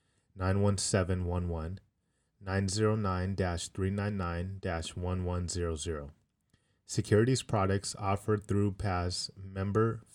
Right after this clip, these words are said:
finra, S I P C. Financial representative of the Guardian Life Insurance Company of America,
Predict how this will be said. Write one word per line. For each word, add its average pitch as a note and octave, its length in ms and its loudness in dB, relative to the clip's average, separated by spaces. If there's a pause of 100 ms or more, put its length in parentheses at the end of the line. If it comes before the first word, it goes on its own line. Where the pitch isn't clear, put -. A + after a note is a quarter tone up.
finra, F#2+ 400 0 (200)
S G2+ 200 0
I G#2 140 2
P G2+ 200 0
C. D#2+ 340 -4 (1080)
Financial A2 400 6
representative G2+ 640 4
of F2 140 -2
the F2+ 80 -6
Guardian F#2+ 320 0
Life F#2+ 200 0
Insurance F#2+ 360 -4
Company F#2 320 -4
of F#2 120 -2
America, F2 480 -2